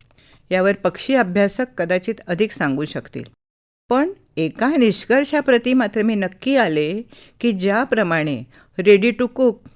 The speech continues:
डबाबंद अन्नापेक्षा माणसाची पहिली पसंती ताज्या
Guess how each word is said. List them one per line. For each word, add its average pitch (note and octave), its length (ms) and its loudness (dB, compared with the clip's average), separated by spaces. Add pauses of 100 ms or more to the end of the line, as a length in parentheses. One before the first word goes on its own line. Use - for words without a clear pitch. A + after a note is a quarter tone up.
(200)
डबाबंद G3 580 2
अन्नापेक्षा F3+ 920 -2 (200)
माणसाची E3 540 -2
पहिली F#3+ 400 0
पसंती F3 680 -2 (520)
ताज्या F#3 460 0